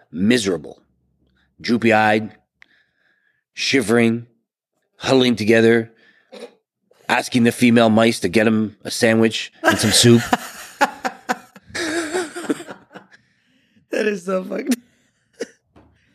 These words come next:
Speaker 2: Well, mine says, "Research has shown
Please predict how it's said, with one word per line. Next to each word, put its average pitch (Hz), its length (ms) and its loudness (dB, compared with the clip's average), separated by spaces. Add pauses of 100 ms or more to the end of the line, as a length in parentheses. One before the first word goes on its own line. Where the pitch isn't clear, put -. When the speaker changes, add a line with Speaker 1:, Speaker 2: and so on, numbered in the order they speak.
(260)
Speaker 2:
Well, 339 180 6
mine 285 400 6
says, 294 560 4 (300)
"Research 311 480 2
has 240 240 2
shown 214 500 2